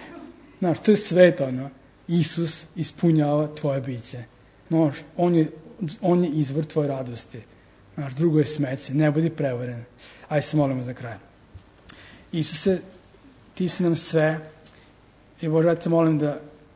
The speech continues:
da nikad ne odemo odatle. I molim te za one koji su tamo, Bože, koji su baš tamo i s-, tamo su oko tih pitanja. Bože, molim te, ojačaj taj sr-, ta srce, ti pokaži, kao što Pavle kaže, da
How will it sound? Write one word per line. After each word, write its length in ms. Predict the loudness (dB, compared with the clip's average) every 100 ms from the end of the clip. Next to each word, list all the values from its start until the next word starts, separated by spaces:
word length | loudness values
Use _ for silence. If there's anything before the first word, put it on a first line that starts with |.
| _ -20 _ _ _ _ _ _ _ _ -4
da 80 | -2
nikad 360 | -2 0 2
ne 180 | 4 2
odemo 300 | 2 0 2
odatle. 500 | 0 -4 -8 -12 -14 -16 _ -20 _ _
I 40 |
molim 200 | -2 -2
te 120 | -2 0
za 140 | 2
one 240 | 2 0
koji 180 | 0 -2
su 140 | -2 -4
tamo, 400 | -2 0 -2 -8 -16 -20 _ _ _
Bože, 200 | -8 -6 -6
koji 200 | -6 -6
su 160 | -8
baš 460 | -2 -2 -2 -8 -14 -20 -20 -20 -20 -20 -20 -20 -20 -20 -20 -6
tamo 280 | -2 0
i 100 | 0 -2
s-, 180 | -10 -14 -20 -20 -14
tamo 260 | -6 -4 -4
su 240 | -8 -12
oko 140 | -12 -10
tih 220 | -8 -8
pitanja. 540 | -4 -4 -4 -6 -6 -8 -16 -20 -20 -20 _ _ _ _ _ _ _ _ -6
Bože, 180 | -4 0
molim 260 | 2 0
te, 120 | 0
ojačaj 400 | 0 0 -2 -4
taj 200 | -2 -2
sr-, 240 | 0 -2 -4 -2
ta 160 | -2
srce, 400 | -2 -6 -6 -8
ti 200 | -4 -4
pokaži, 560 | -2 -4 -2 -4 -2 -4
kao 200 | -4 -4
što 140 | -6
Pavle 340 | -2 0 0 -2
kaže, 360 | -6 -8 -10
da 220 | -6 -6